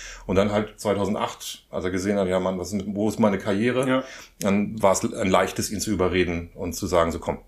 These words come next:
Speaker 1: hier.“
Speaker 2: Genau, also nochmal, das vielleicht auch zu, gerade, ähm, in den vierten Indiana Jones nochmal als Versuch des
Speaker 1: So ein
Speaker 2: Kickstarts,
Speaker 1: Push,
Speaker 2: so
Speaker 1: genau.
Speaker 2: genau einen Push
Speaker 1: Dass er
Speaker 2: zu
Speaker 1: nochmal so einen
Speaker 2: kriegen.
Speaker 1: Push kriegt.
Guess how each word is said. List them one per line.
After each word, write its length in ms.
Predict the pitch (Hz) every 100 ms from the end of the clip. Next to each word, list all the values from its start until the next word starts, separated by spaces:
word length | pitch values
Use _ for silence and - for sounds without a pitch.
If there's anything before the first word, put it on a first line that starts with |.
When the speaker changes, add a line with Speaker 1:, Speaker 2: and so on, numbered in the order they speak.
| -
Speaker 1:
hier.“ 200 | 92 - - -
Speaker 2:
Genau, 340 | 120 113 113 -
also 200 | 113 123
nochmal, 340 | 123 113 120 - - - - - -
das 160 | 123
vielleicht 200 | - 131
auch 140 | 127 117
zu, 260 | - 156 120
gerade, 480 | - 127 120 131
ähm, 140 | 117 117
in 240 | 113 -
den 220 | - 123
vierten 260 | 113 131 127
Indiana 260 | 117 117 117
Jones 200 | 120 117
nochmal 200 | 120 117
als 100 | - - - -
Versuch 360 | - 123 127 110
des 200 | - 113
Speaker 1:
So 120 | -
ein 20 |
Speaker 2:
Kickstarts, 320 | 98 - 139 135
Speaker 1:
Push, 140 | -
Speaker 2:
so 60 | 135
Speaker 1:
genau. 180 | 135 82
Speaker 2:
genau 160 | 131
einen 80 | 120
Push 200 | - -
Speaker 1:
Dass 60 | 98
er 20 |
Speaker 2:
zu 60 |
Speaker 1:
nochmal 160 | 87 85
so 60 | 87
einen 80 |
Speaker 2:
kriegen. 140 | - 107
Speaker 1:
Push 100 | -
kriegt. 420 | - 92 - -